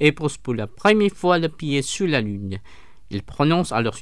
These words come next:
une phrase qui restera gravée dans l'histoire : « Un petit pas pour l'homme, un grand pas pour l'humanité. » L'événement est retransmis dans le monde entier.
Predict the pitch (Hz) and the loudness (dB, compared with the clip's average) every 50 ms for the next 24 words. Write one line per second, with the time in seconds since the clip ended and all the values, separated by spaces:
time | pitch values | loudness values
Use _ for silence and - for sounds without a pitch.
0 | - - - 190 185 175 151 - - - - 160 170 180 185 - - - - - | -12 -2 0 2 2 2 0 -2 -4 2 6 6 6 6 4 2 -6 -12 -10 -2
1 | - 175 165 156 - 180 - - - 143 139 139 135 123 110 117 110 139 160 180 | 0 2 2 2 0 -2 -4 -4 -6 -2 0 0 0 0 -2 0 4 6 6 6
2 | 180 185 208 165 113 107 - 117 110 113 104 - - - 123 139 165 196 214 208 | 6 6 4 4 2 2 0 -2 -2 -2 -4 -8 -6 -2 2 4 6 6 6 4
3 | - - - - - - - - - - 208 214 208 190 - 160 151 147 135 131 | 2 -6 -16 -18 -18 -18 -18 -8 4 6 8 8 8 6 4 2 2 0 -2 0
4 | - - 143 135 131 - - - 247 247 240 233 180 123 127 143 151 170 196 226 | 2 2 2 2 2 -2 -2 2 4 4 6 4 4 0 0 2 2 4 4 2
5 | 240 233 - - - - 175 185 180 147 - 175 190 202 196 185 - 170 160 160 | 0 -2 -6 -12 -2 2 4 4 4 4 8 8 8 8 6 4 2 2 2 2
6 | 156 - - - 247 247 240 - - 160 156 151 147 135 113 107 101 - - - | 0 -4 -4 0 4 4 4 4 4 0 0 2 2 0 0 -2 -4 -8 -12 -12
7 | 135 - - - - - - - - - - - - - 135 170 196 226 226 233 | -14 -14 -16 -18 -18 -18 -18 -18 -18 -18 -18 -16 -2 4 4 6 6 6 6 6
8 | 226 233 254 269 254 220 214 208 202 185 151 147 151 143 - - 135 123 - - | 6 4 4 4 4 6 6 6 6 4 4 4 2 0 0 0 -2 -2 -2 -4
9 | - 165 180 196 202 165 143 131 123 117 117 123 135 160 196 226 233 226 - - | -4 -2 0 0 2 2 0 0 0 0 0 0 0 2 2 0 -2 -2 0 2
10 | 175 160 147 - - 110 101 101 95 98 | 2 2 2 -2 -4 -6 -6 -4 -6 -8